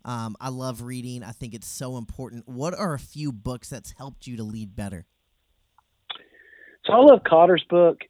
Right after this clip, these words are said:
Speaker 2: you know, Creating a Sense of Urgency. Um, one oldie but goodie that's really, really helped me is also out of the, out of the marketplace, called Execution: The Art of Getting Things Done, <laughs>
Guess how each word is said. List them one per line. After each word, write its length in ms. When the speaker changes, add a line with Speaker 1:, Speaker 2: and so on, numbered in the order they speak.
Speaker 2:
you 100
know, 520
Creating 320
a 120
Sense 200
of 180
Urgency. 720
Um, 460
one 160
oldie 440
but 160
goodie 340
that's 280
really, 300
really 320
helped 340
me 460
is 100
also 300
out 80
of 60
the, 80
out 240
of 60
the 60
marketplace, 680
called 280
Execution: 840
The 160
Art 260
of 200
Getting 380
Things 320
Done, 400
<laughs> 80